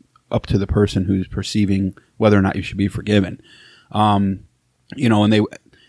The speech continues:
and, and instead of working to put people at the table, they tend to try to rip people from the table in other, in order to put other people at the table who might be from their chosen intersectional,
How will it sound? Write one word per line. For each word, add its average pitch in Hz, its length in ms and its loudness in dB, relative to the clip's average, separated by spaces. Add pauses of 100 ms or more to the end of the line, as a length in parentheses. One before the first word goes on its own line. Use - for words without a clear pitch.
(140)
and, 113 160 -6
and 123 100 0
instead 135 380 0
of 104 220 -2
working 120 440 0
to 104 60 2
put 147 180 0
people 110 280 0
at 95 80 0
the 98 80 -4
table, 95 400 0
they 98 140 2
tend 104 300 -2
to 101 80 -6
try 104 200 -2
to 98 80 -4
rip 110 260 -4
people 101 260 -4
from 123 220 0
the 101 60 0
table 101 320 0
in 95 80 0
other, 98 280 2
in 98 100 -2
order 98 200 -2
to 92 60 -12
put 98 260 -2
other 107 180 0
people 101 300 -2
at 92 80 -12
the - 80 -12
table 95 240 -4
who 98 180 -2
might 95 260 -2
be 95 260 -4
from 95 260 -6
their 95 280 -4 (320)
chosen 110 400 0
intersectional, 101 800 0